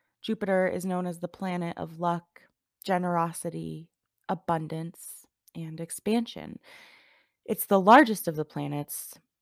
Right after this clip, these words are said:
and Jupiter brings an energy of hope even in the face of adversity. So let's take advantage of that energy and play around with optimism, soul-centered living,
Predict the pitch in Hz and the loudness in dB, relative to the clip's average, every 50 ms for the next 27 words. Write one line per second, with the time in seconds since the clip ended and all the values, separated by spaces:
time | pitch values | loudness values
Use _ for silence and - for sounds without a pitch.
0 | _ - 175 180 156 170 202 196 - 208 226 220 180 170 185 196 196 196 185 190 | _ -8 -8 -6 -4 -4 -6 -4 0 0 0 0 0 0 -2 0 0 0 -2 -2
1 | 175 175 180 185 185 180 170 175 175 170 165 - - - - 220 208 185 165 - | -2 0 0 0 0 -2 -2 0 -2 -2 -2 -4 -10 -2 2 4 4 4 4 0
2 | - - - - - _ _ _ _ - 202 208 196 214 202 196 190 185 180 175 | -4 -12 -16 -16 -18 _ _ _ _ 2 2 4 4 4 4 4 2 2 2 0
3 | 170 - - - 185 175 180 170 - - - - - 170 160 165 156 156 151 160 | -2 -4 -2 0 2 2 2 0 -2 -4 -6 -6 -6 -4 -4 -4 -4 -2 -4 -4
4 | 160 - - - - - - - _ _ _ _ _ _ _ _ _ _ _ _ | -4 -4 -8 -10 -12 -12 -14 -16 _ _ _ _ _ _ _ _ _ _ _ _
5 | _ _ _ _ _ _ _ _ _ _ _ _ _ _ - - - - - - | _ _ _ _ _ _ _ _ _ _ _ _ _ _ -20 -20 -20 -20 -18 -12
6 | - - 185 170 170 190 - - - - 247 240 - 247 196 196 226 233 240 240 | -4 -2 0 2 2 0 0 -2 -2 -2 -2 0 0 -2 -2 2 2 2 4 4
7 | 220 208 196 190 190 185 180 - - - - - - - - _ _ _ _ _ | 2 2 0 0 -2 -2 -4 -8 -12 -14 -14 -14 -16 -18 -20 _ _ _ _ _
8 | _ - _ - 190 175 180 175 170 165 156 - - - 226 226 220 220 196 - | _ -12 _ -6 -6 -4 -2 0 0 2 0 0 -2 -4 -2 -2 0 -2 -2 -4
9 | - 165 156 156 165 170 175 - _ _ _ _ _ _ _ _ _ _ _ - | -6 -8 -8 -8 -8 -8 -10 -14 _ _ _ _ _ _ _ _ _ _ _ -4
10 | 226 202 - - - 233 233 233 226 226 214 214 214 208 214 - - 180 180 - | -4 -4 -2 -2 0 2 2 4 4 4 2 2 0 -2 -4 -2 -2 -2 -2 -2
11 | - 180 175 175 175 165 - 175 170 170 170 170 175 175 175 - _ _ _ _ | -4 -4 -2 -2 -2 -2 -4 -4 -4 -4 -6 -6 -8 -10 -14 -18 _ _ _ _
12 | _ _ _ _ _ - - - 202 190 196 - - 196 185 180 - 180 175 175 | _ _ _ _ _ -14 -4 0 2 2 2 2 0 -4 -4 -2 -2 -4 -4 -2
13 | - 170 165 165 165 160 160 160 160 | -2 -2 -2 -2 -4 -4 -4 -6 -8